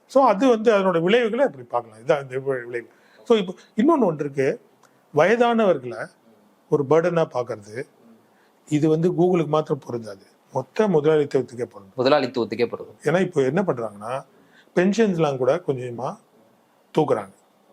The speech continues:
Speaker 1: என்ன சொல்றாங்க, அவங்களோட ரிட்டையர்மெண்ட் ஏஜை அதிகப்படுத்திடலாம்.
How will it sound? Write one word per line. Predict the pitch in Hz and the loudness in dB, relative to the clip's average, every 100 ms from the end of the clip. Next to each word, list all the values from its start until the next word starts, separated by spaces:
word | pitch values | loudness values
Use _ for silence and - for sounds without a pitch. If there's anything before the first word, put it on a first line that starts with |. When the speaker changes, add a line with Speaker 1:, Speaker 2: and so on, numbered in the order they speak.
| 160 | -2
Speaker 1:
என்ன | 220 | 0
சொல்றாங்க, | 160 127 113 110 127 131 - _ _ - - | 2 0 -2 -2 -4 -4 -8 _ _ -20 0
அவங்களோட | 151 147 147 139 135 131 | 2 4 4 4 2 0
ரிட்டையர்மெண்ட் | 139 170 240 185 147 | 0 0 2 2 2
ஏஜை | 143 151 | 2 2
அதிகப்படுத்திடலாம். | 160 143 147 123 - 110 101 | 2 0 -4 -6 -8 -14 -16